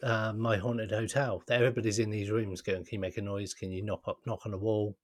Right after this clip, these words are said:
And that many people, and that, that was suggested when we spoke to, to the girls from To Investigate. They were,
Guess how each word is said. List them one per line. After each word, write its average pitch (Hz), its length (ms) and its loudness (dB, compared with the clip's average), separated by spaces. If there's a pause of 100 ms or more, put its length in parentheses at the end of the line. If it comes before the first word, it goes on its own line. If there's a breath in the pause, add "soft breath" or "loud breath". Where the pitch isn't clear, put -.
(380 soft breath)
And 101 160 -4
that 135 220 4
many 123 220 2
people, 104 560 0
and 104 120 -4
that, 131 160 2 (140)
that 131 140 2
was 120 200 -2
suggested - 560 0
when 104 200 -2
we 104 160 0
spoke 104 460 -2
to, 95 260 0 (520 loud breath)
to 107 120 -6
the 95 120 -2
girls 101 440 0
from 92 320 -4 (160)
To - 120 -4
Investigate. 92 680 -4
They 107 220 -4
were, 98 240 -4